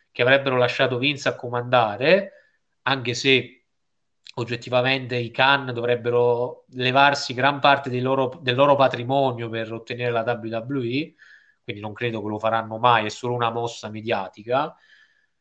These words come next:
Diciamo che non ci sono tante persone volenterose di lasciare Vince dove si trova adesso. Non dico che lo farebbero andare via, però lo relegherebbero appunto al lavoro di ufficio da questo punto di vista.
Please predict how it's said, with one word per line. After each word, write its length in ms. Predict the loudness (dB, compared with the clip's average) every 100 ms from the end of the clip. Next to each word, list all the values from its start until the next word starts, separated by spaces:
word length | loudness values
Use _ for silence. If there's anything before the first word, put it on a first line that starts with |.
| _ _
Diciamo 500 | 0 4 4 2 -2
che 600 | -2 2 2 2 -4 _ -18
non 280 | -6 -6 -6
ci 160 | -8
sono 220 | -4 0
tante 280 | 2 2 0
persone 380 | -2 -4 -6 -6
volenterose 640 | -4 -4 -2 0 0 -2
di 80 | 0
lasciare 460 | 2 2 2 2 2
Vince 760 | -2 -8 -12 -6 -2 0 -2 -6
dove 200 | -6 -6
si 140 | -8
trova 220 | 0 2 4
adesso. 720 | 4 2 -4 -10 -8 -10 -10 _ _ _ _
Non 200 | -8 -2
dico 220 | 2 2
che 80 | 4
lo 100 | 4
farebbero 420 | 4 4 2 -2
andare 340 | 0 2 2 0
via, 340 | 0 2 2
però 200 | 2 2
lo 120 | 2
relegherebbero 760 | 2 0 0 0 0 -2 0 -2
appunto 360 | -2 -12 -2
al 80 | 0
lavoro 300 | 2 0 -2
di 100 | -2
ufficio 520 | -10 -8 -6 -6 -8
da 100 | -10
questo 300 | -10 -14 -18
punto 260 | -20 -20 -14
di 100 | -12
vista. 580 | -10 -12 -14 -12 -14